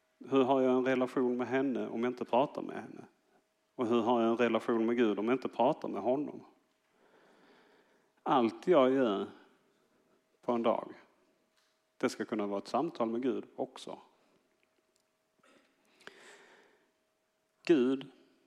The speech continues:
är kreativ. För mig, det här flygplanet är ju en klassisk byggmodell i plast.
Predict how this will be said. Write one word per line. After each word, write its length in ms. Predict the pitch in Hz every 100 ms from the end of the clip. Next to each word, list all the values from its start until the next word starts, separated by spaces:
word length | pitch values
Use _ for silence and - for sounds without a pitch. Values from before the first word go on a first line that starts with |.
| _ _
är 100 | 123
kreativ. 680 | - - - 101 - - - - - _ _ _ _ _ _ _ _ _ _ _
För 160 | -
mig, 460 | 123 123 101 117 160 - - - _ _ _ _ _ _ _ _ _ _ _ _ _ _
det 100 | -
här 240 | 113 113 107
flygplanet 640 | 123 131 131 117 110 -
är 60 | 135
ju 200 | 107 104
en 240 | 107 107 _ _ _ _ _ _ _ _ _
klassisk 480 | - 123 - - -
byggmodell 600 | 127 135 117 107 104 101
i 60 | 110
plast. 540 | - - - - -